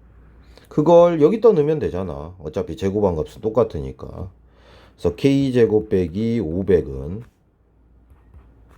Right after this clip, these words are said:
음, 백이십오네. 따라서 K 제곱은 육백이십오고 K는 뭐 당연히 이십오의 제곱이 육십, 육백이십오니까 정답 찾아낼 수 있지.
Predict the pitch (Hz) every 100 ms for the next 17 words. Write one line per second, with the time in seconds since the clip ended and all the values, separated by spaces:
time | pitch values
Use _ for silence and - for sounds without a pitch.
0 | - 78 76 76 76 101 107 104 65 67
1 | 67 - - - - - - _ _ _
2 | _ - - - 135 131 127 127 113 139
3 | 131 120 113 104 107 107 113 143 156 156
4 | 160 160 165 135 78 80 - 135 95 85
5 | - 71 69 69 - - - - - -
6 | - - - 87 80 80 110 131 143 151
7 | 156 160 135 73 98 80 76 69 85 113
8 | - 104 78 69 71 76 95 113 80 -
9 | 78 - 95 - 101 78 71 80 98 87
10 | - - 123 180 190 - _ _ - _
11 | - _ - _ - 73 92 - 69 64
12 | 64 64 - - -